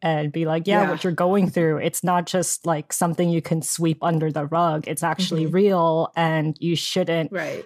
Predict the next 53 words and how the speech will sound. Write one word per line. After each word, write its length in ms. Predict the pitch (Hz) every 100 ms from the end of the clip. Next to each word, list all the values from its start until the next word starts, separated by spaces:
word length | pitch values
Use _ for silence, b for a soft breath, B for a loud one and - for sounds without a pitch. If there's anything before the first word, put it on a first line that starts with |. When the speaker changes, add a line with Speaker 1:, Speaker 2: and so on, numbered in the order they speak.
| -
Speaker 1:
you 80 | 190
know, 140 | 170
have 360 | - 208 233 -
to 100 | 196
feel 680 | - 196 175 165 151 151 - _
ashamed 640 | 190 - - 165 156 156 -
or 240 | 165 151 151
that 140 | 160
you 100 | 165
have 100 | 160
to 80 | 170
hide 340 | - 165 156
it 140 | 151 -
for 100 | 165
other 220 | 156 151
people's 380 | 165 - 151 147
benefits." 720 | 147 156 - 151 143 185 -
Speaker 2:
Mm-hmm. 100 | 165
Speaker 1:
And 220 | 160 160
I, 180 | 170 190 -
that's 420 | 170 185 208 -
why 160 | 196 170
it 40 |
was, 180 | 151 147
like, 100 | 143 151
really 320 | 156 156 151
powerful 760 | - 151 147 151 147 139 156 - b b -
to 140 | 151
me. 340 | 160 151 143
So 140 | 151 151
I 60 | 160
was 120 | -
like, 220 | 170 165 - _ _ _ _ _ 359
yeah, 160 | 285
this 200 | 190 240
is, 120 | 240
like, 180 | 220 208 B B _ _ _ _ _ _
this 180 | 254 302
is 80 | 269
the 100 | 247
second 400 | - 277 285 240
best 260 | 226 -
thing 180 | 226 208
you 120 | 185
can 220 | - 190 165
get. 300 | 175 156 -
<laughs> 180 | 202 262
Like, 320 | 285 233 226
the 120 | 277
first 380 | 262 320 392 -
best 260 | 240 240 -
thing 280 | 208 196 196
is, 200 | 185